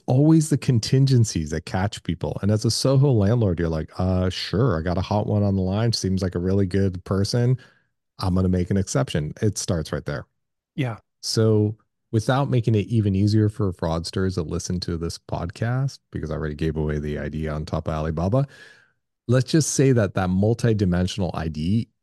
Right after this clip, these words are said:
Speaker 1: is the way to make it just more difficult. But is it foolproof by itself? No. And that's why you have the other four items on your list.
Speaker 2: Yeah, you're right. Exceptions can't be made, right?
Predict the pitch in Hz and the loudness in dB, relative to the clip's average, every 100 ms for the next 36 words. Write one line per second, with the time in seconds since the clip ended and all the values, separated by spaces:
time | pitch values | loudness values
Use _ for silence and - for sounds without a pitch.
0 | - 147 165 151 131 113 101 95 92 92 | -2 4 6 4 4 2 2 2 2 2
1 | 95 - 87 87 90 - - 101 95 92 | 0 -2 -2 -2 -4 -4 -4 0 2 0
2 | 82 95 90 87 78 - 120 120 110 113 | 0 -4 -4 -4 -6 0 2 4 4 0
3 | - - 135 135 - 135 - 95 87 - | 0 0 2 2 2 0 0 -2 -2 -2
4 | 98 95 - 110 98 98 98 78 - - | -2 -2 -2 -2 2 4 2 0 -8 -18
5 | _ 110 104 107 - 117 110 104 92 87 | _ 2 2 2 2 2 4 4 4 2
6 | 82 82 80 80 82 71 67 - 76 78 | 0 0 0 -2 -2 -4 -4 -8 -10 -10
7 | 73 - - - - - _ _ - 139 | -10 -12 -14 -18 -20 -20 _ _ -2 0
8 | 123 123 123 120 113 120 151 - 131 - | 0 -2 -2 -2 -2 -6 -10 -6 -8 -6
9 | 120 - 139 139 113 110 110 113 _ _ | -12 -10 -10 -10 -10 -10 -12 -16 _ _
10 | 151 113 120 | -8 -6 -6